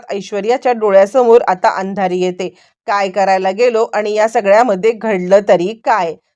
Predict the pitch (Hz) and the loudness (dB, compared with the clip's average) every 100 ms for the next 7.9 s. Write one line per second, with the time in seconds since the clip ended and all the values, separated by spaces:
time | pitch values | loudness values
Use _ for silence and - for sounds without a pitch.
0 | _ 269 285 269 - 226 233 240 262 277 | _ -2 -2 -4 -4 -2 0 0 2 2
1 | 214 196 240 226 240 233 190 190 180 175 | 2 2 0 0 2 2 2 -2 -4 -2
2 | 175 180 175 - _ _ 233 269 262 214 | -2 -2 -4 -6 _ _ -2 0 2 0
3 | 233 214 220 302 277 330 349 254 226 _ | 2 2 0 -2 0 0 -2 -4 -4 _
4 | - 208 214 226 220 214 190 247 330 359 | -8 -6 -2 0 2 0 0 0 0 0
5 | 247 233 _ - 294 330 339 233 226 226 | 0 -2 _ -10 -8 -6 0 2 2 -2
6 | 233 330 233 277 226 208 202 208 233 277 | -6 -6 0 0 0 0 -2 0 -2 0
7 | 262 233 202 196 277 196 - - 180 | 0 2 2 2 2 0 -4 -18 -18